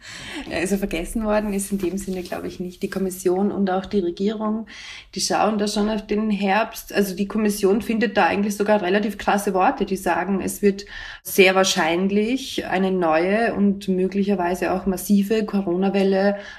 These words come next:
zu erwarten sein. Deswegen wird eben die Kommission auch im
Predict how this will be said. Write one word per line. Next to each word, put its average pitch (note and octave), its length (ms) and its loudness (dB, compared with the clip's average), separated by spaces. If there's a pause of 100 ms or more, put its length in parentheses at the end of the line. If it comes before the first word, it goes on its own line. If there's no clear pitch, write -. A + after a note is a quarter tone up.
(100)
zu G#3 160 2
erwarten E3+ 580 0
sein. D3 640 -8 (640)
Deswegen G3 460 2
wird G#3+ 160 0
eben G3+ 180 4
die G3+ 120 -2
Kommission G3 500 2
auch - 280 -2
im E3+ 360 -2